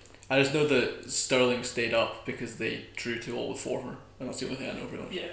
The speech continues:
Speaker 2: okay, but, like, Forfar
Speaker 1: 'Cause I'm not
Speaker 2: are still a
Speaker 1: stable.
Speaker 2: good team. Beating Forfar four nil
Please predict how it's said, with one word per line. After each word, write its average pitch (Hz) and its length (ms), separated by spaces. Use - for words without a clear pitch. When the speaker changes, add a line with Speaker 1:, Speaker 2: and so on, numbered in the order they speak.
Speaker 2:
okay, - 300
but, - 100
like, - 240
Forfar 151 480
Speaker 1:
'Cause - 120
I'm 123 80
not 110 160
Speaker 2:
are 147 120
still - 180
a - 40
Speaker 1:
stable. - 140
Speaker 2:
good - 20
team. - 180
Beating 180 240
Forfar 160 240
four 151 240
nil 147 280